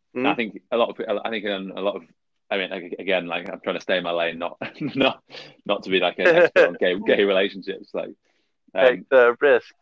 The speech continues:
Speaker 1: Take the
Speaker 2: uh,
Speaker 1: risk.
Speaker 2: but I think you can see, often see that, like, you know, often the find, you find in gay couples, like, male and female, that there's, like, a,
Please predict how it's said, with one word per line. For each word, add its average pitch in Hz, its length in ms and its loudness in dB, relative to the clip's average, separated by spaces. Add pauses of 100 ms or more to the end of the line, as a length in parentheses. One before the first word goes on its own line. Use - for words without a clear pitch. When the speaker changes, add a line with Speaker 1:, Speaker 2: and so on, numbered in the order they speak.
(420)
Speaker 1:
Take 120 200 -10
the 98 100 -12
Speaker 2:
uh, 82 300 -10
Speaker 1:
risk. 143 140 -20 (340)
Speaker 2:
but 147 120 2
I 117 120 2
think 139 260 -6
you 117 80 -2
can 107 160 -12
see, - 240 -10 (100)
often 110 340 -6
see 113 280 -4
that, 92 180 -8
like, 90 200 -4 (260)
you 101 100 -16
know, 95 100 -10
often 98 340 -8
the 87 80 -10
find, 90 360 -4
you 95 140 -12
find 92 340 -4
in 85 160 -10
gay 87 200 -2
couples, 85 400 -8
like, 80 240 -8
male 85 220 -4
and 85 120 -8
female, 78 340 -10
that 82 140 -10
there's, 80 160 -12
like, 80 200 -12
a, 80 100 -8